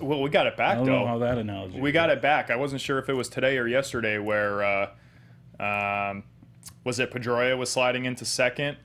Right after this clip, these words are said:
Speaker 1: uh, or was it Mookie sliding into second? I forget who it was. And, uh, that, the, the shortstop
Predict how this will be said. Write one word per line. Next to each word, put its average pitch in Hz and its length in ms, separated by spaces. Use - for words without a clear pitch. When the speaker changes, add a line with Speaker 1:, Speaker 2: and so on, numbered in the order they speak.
Speaker 1:
uh, 104 640
or 120 140
was 120 180
it 110 100
Mookie 127 320
sliding 135 300
into 127 100
second? 127 280
I 113 40
forget 117 300
who 117 140
it 101 40
was. 110 380
And, 110 720
uh, 104 320
that, 113 280
the, 110 600
the 110 80
shortstop 123 840